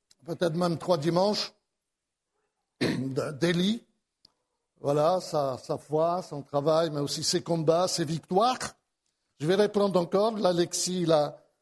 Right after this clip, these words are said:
juste mentionné un, un, un petit mot comme ça. Euh, euh, nous a parlé de la marche spirituelle, euh, tous les jours et toute notre vie, comment marcher dans, euh,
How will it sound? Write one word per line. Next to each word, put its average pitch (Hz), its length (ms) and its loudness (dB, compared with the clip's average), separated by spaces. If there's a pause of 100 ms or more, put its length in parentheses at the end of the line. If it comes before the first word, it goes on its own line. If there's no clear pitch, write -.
(120)
juste 180 260 -4
mentionné 170 720 -2
un, 131 220 -8 (480)
un, 135 240 -10
un 147 140 -6
petit 175 180 -6
mot 175 180 0
comme 170 200 -8
ça. 165 380 -2 (480)
Euh, 139 480 0 (520)
euh, 85 480 -12
nous 151 240 -4
a 147 60 0
parlé 170 300 2
de 160 120 0
la 156 140 2
marche 190 420 -2
spirituelle, 175 1000 0 (560)
euh, 135 280 -8
tous - 180 -8
les 165 140 2
jours 160 340 0
et 147 100 -4
toute 156 140 -4
notre 151 280 -2
vie, 165 240 -2
comment 156 280 -4
marcher 156 580 -4
dans, 139 320 -4 (500)
euh, 127 400 -10